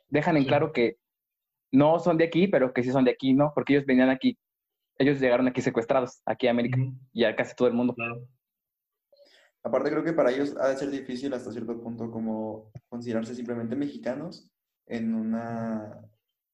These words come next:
Speaker 3: pues, nación que hasta cierto punto los ha rechazado en muchos aspectos, ¿sabes? O sea, sí están como muy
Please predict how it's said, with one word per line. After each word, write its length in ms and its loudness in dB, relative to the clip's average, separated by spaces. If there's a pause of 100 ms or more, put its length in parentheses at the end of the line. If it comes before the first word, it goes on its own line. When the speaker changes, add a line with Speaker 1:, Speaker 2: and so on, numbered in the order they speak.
(160)
Speaker 3:
pues, 360 -12
nación 440 -4
que 120 -6
hasta 180 -6
cierto 260 -8
punto 240 -8
los 280 -6
ha 520 -6 (540)
rechazado 640 0
en 180 -6
muchos 280 -10
aspectos, 420 -10
¿sabes? 340 -10
O 60 -20
sea, 220 -10
sí 80 -14
están 200 -14
como 240 -12
muy 600 -8